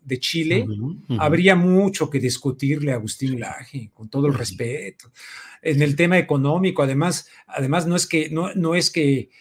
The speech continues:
Speaker 1: no es que fuera un desastre nada más con Allende. Eh, eh, evidentemente, recordemos que el señor, este, Kissinger dijo, "Hay que hacer gritar la economía de Chile, que llore, hay que
Speaker 2: Ujú.
Speaker 1: terminarla, por favor". Ese
Speaker 2: Ujú.
Speaker 1: tipo de obviedades no,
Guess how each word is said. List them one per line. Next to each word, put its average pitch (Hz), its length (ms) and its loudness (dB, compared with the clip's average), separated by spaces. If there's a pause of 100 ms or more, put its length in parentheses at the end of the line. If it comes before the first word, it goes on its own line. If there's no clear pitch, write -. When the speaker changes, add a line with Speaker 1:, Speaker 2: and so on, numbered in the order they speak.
(140)
Speaker 1:
no 160 140 0
es 190 120 2
que 147 100 -10
fuera 190 200 2
un 185 100 2
desastre 151 600 -2
nada 147 220 -4
más 143 240 -2
con 135 200 -2
Allende. 120 640 -2
Eh, 101 100 -18 (400)
eh, 143 580 -2
evidentemente, 160 840 2
recordemos 156 640 2
que 151 160 0
el 135 80 2
señor, 156 320 -2
este, 139 400 -2
Kissinger 170 600 -2 (260)
dijo, 160 400 -4
"Hay 185 320 2
que 180 120 0
hacer 170 540 2
gritar 160 640 2
la 196 120 4
economía 147 600 -2
de 165 120 -4
Chile, 220 480 -4
que 143 200 -4
llore, 214 640 6 (260)
hay 214 220 0
que 240 80 2
Speaker 2:
Ujú. 233 80 0
Speaker 1:
terminarla, 190 720 0
por 135 160 -10
favor". 214 600 -4 (380)
Ese 185 180 0
Speaker 2:
Ujú. 214 100 0
Speaker 1:
tipo 214 240 0
de 170 200 4
obviedades 151 600 4
no, 185 280 -2